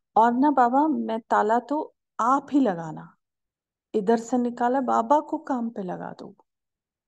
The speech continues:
है ना? All the time वो पाँच हजार साल free रहने वाला है अंकुश भाई, अ, अंकुर भाई। तो उसको बोलो कि ताला लगा दे और ये confirm करो बुद्धि को।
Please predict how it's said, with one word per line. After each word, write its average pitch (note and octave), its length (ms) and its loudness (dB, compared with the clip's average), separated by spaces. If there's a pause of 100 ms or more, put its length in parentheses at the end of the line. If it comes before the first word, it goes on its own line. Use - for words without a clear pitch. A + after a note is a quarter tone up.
(460)
है A3 60 -6
ना? B3+ 100 -2 (200)
All A3+ 160 4
the B3+ 160 2
time B3+ 320 6
वो A#3 120 0
पाँच B3 420 0
हजार C4 200 4
साल B3+ 260 0
free A#3+ 320 -4
रहने G3 300 -6
वाला E3+ 220 -8
है F3+ 60 -6
अंकुश F3 380 -12
भाई, F3 120 -14 (1080)
अ, F#3 220 -2
अंकुर G3 300 2
भाई। E3+ 240 -6 (720)
तो B3+ 120 6
उसको C4 480 0
बोलो G#3 340 0
कि - 180 -16
ताला A#3 400 2
लगा F#3 320 -4
दे F3+ 340 -10
और B3+ 200 6
ये B3 220 2
confirm C4+ 560 4
करो G3+ 260 -4
बुद्धि F#3 360 -16
को। - 220 -16